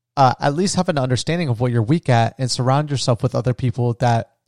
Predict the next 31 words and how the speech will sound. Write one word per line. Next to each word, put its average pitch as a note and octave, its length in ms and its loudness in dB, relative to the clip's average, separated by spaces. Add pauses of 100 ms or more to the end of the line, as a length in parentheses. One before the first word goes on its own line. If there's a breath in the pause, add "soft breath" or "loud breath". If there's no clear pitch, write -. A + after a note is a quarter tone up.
(220)
excel D#3 680 2
in B2+ 280 -6
your B2 140 0
spots A#2 400 -4
of G#2+ 100 -4
weakness, B2 420 -6
people D#3+ 260 -6
that D3+ 100 -2
you C3+ 80 -6
can A2+ 140 -12
trust. - 580 -2 (580 soft breath)
'Cause C3+ 180 0
if B2+ 120 0
you C3 80 -4
can B2 200 -4
do A3 240 0
that, A#2+ 500 2 (640)
magic D3 380 0
can A#2 120 -2
happen. A#2 480 -4 (120)
But C#3 120 0
when C#3 120 0
you C3 60 0
try F#3+ 180 0
to G3+ 100 0
do D#3+ 140 2
everything D3 340 0
yourself, C3 640 2 (680)
it, D#3 220 0
it D#3+ 140 0
just, - 240 -4